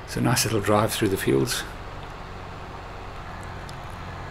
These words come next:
Yeah, so everything over here, as I mentioned, is now, besides the grass field and of course <laughs> the sugar beet fields, which are still to be harvested.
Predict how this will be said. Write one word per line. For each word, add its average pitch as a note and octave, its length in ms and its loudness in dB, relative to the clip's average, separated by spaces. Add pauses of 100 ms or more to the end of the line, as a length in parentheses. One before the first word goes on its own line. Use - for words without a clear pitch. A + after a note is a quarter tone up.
(1040)
Yeah, - 80 -2
so - 180 2
everything A2 580 6
over G2 160 6
here, G2+ 380 2 (340)
as - 100 -4
I G#2 140 -2
mentioned, F#2+ 340 0
is F#2 220 -2
now, F#2 360 2 (3250)
besides F#2 380 4
the F2+ 60 -2
grass F#2 340 6
field G2 320 2
and G2 180 2
of - 180 -2
course - 340 4
<laughs> - 80 -2
the B2 80 8
sugar G#2+ 440 4
beet F2+ 240 0
fields, F#2+ 360 2
which - 180 0
are F#2+ 80 0
still - 260 0
to G2 120 -2
be F#2 140 2
harvested. F#2 540 0